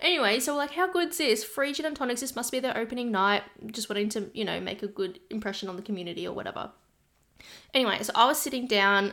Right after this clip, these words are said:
in the seat, and Jack, my husband, went up to get another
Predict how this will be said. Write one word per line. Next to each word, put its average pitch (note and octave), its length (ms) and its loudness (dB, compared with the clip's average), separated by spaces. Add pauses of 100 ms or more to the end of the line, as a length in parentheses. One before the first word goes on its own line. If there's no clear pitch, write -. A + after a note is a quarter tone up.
in G#3 140 -2
the G3 80 -8
seat, - 580 -4 (300)
and F#3 400 2
Jack, G#3 260 -4
my A3 80 -4
husband, G3+ 640 -4
went G#3 320 0
up - 220 0
to A3 120 -4
get G3 220 0
another F3+ 500 -2